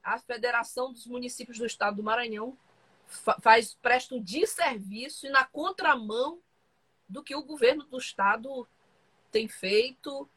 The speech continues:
A situação em São Luís podia estar muito pior, no Maranhão poderia estar muito pior se o governador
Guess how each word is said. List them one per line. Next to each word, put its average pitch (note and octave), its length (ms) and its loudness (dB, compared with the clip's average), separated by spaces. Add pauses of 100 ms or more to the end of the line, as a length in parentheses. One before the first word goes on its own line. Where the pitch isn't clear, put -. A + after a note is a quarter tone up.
(280)
A G#3 80 -14
situação A3 340 0
em A#3 60 -4
São A3 160 -6
Luís A#3+ 140 -6
podia A#3 240 4
estar A#3 180 4
muito B3 440 2
pior, B3+ 220 8
no B3 80 -6
Maranhão A3+ 400 -4
poderia G#3 360 -10
estar G3+ 220 -8
muito G#3 300 -12
pior G3 320 -2
se G#3+ 140 -12
o G#3+ 40 -16
governador G3 640 -8